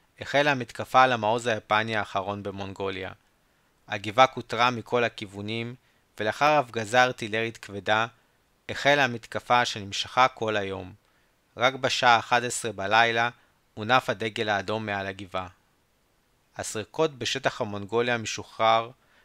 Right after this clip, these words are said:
נמשכו עד השלושים ואחד באוגוסט, אז חוסלו אחרוני החיילים היפניים בשטח המונגולי. הרוסים והמונגולים החלו לבצר את הגבול הבינלאומי. באחד בספטמבר,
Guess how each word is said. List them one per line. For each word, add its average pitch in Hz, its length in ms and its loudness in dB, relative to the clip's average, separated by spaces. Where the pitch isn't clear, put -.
נמשכו 113 560 -2
עד 123 140 2
השלושים 120 520 -4
ואחד 107 440 0
באוגוסט, 101 640 -6
אז 139 280 4
חוסלו 123 480 -4
אחרוני 107 440 -4
החיילים 104 460 -2
היפניים 107 600 -2
בשטח - 420 -8
המונגולי. 95 580 -10
הרוסים 110 500 -4
והמונגולים 123 800 -2
החלו 123 320 -4
לבצר 110 540 -2
את - 120 -4
הגבול 101 440 -6
הבינלאומי. 98 640 -6
באחד 117 440 2
בספטמבר, 113 800 -2